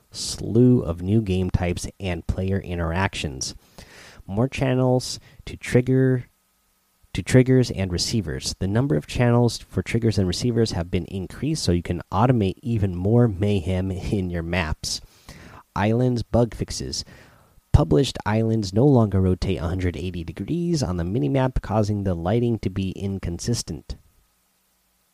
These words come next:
For gameplay, they updated My Island settings, added new option to the environmental damage player built only. During a game, players can damage player built structures, wood, stone, metal,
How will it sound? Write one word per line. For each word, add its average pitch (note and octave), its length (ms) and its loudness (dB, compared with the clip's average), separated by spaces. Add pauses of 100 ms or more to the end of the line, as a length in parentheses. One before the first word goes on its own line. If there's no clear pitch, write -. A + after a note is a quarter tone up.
(760)
For F2+ 140 -6
gameplay, F#2+ 520 0
they F2+ 160 -4
updated A2 520 0
My F#2+ 320 0
Island G#2 360 0
settings, F#2 540 -2 (300)
added G2+ 280 0
new B2 300 2 (160)
option G2 520 -2
to - 100 -2
the F2+ 100 -2
environmental F#2 540 0
damage F2+ 500 -2 (100)
player A2 300 2
built G2 380 -2 (100)
only. A2+ 540 2
During G#2+ 260 2
a G#2+ 60 2
game, F#2+ 360 -2 (380)
players G#2+ 300 2
can A2+ 180 0
damage G2 520 -2 (180)
player A#2 320 4
built G2 320 0
structures, G2 500 0
wood, F#2 220 0
stone, F#2 280 0
metal, C3 360 2